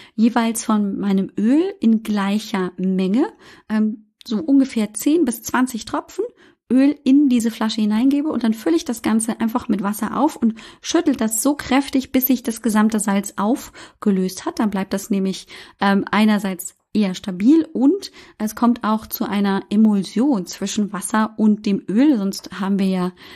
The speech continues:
da keinen Effekt. Ich muss es aber so kräftig schütteln, dass sich das gesamte Salz aufgelöst hat, sonst, ähm, kann ich den,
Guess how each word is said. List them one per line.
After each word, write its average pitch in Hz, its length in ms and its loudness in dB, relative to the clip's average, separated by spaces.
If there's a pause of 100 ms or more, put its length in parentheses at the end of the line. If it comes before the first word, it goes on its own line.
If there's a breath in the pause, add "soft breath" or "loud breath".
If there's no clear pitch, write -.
(100)
da 196 120 -6
keinen 196 320 -2
Effekt. - 420 -10 (300 loud breath)
Ich - 80 -20
muss 254 160 4
es 240 100 0
aber 214 160 2
so 247 140 2
kräftig 247 460 0
schütteln, 269 340 0
dass 214 100 -4
sich 220 140 -4
das - 160 -6
gesamte 220 400 0
Salz 208 280 0
aufgelöst 226 600 0
hat, 269 240 -2
sonst, 208 580 0
ähm, 202 320 0 (300)
kann 220 180 2
ich 220 140 2
den, 208 240 2